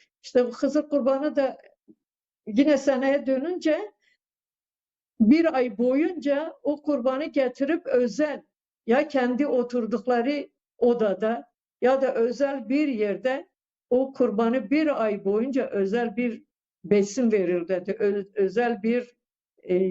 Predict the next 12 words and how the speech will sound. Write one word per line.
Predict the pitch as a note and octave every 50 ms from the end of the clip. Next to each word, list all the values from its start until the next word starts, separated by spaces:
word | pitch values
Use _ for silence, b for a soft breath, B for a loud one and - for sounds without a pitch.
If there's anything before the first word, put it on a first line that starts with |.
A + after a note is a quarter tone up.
| F#3 F3+
yemek, | F3+ F#3 G#3+ A3 G#3 A3+ A#3 A3 A3 - -
yani | G#3+ G3+ F#3+ F#3+ F#3+ F#3 F#3+ F#3+ F#3+ - G3
lokma, | G3 - G3+ G3+ - G#3+ A#3+ A#3 G#3+ A3 - _ _ _ _ _ _ _ _ _ _ -
lokma | G#3+ G#3+ G#3 - A#3+ A#3+ B3 A#3
verirlerdi. | G#3 G#3+ G#3 F#3+ F#3+ F#3 F#3+ F3+ F3+ F3 - - F#3+ F3 E3+ F3+
Ya, | - -
e, | - - F#3+ F#3 F3 E3 E3+ - _ _ _ _ _ _ _
ya | G#3 A3+ A#3+ A#3+ G3 F3
buğdaymış, | G3+ G3+ G3 F#3+ G3 A3 G#3+ G#3+ G#3 G3+ G#3 G3+ G3 G3+ -
işte | F#3+ G3+ - - - G#3+ G3
senin | G3+ - G#3+ G#3 G3+ A3 G#3 G3+ B B B B _
yediğin | - G3+ G3+ F#3+ F#3+ G#3+ G#3+ G#3 G#3 A3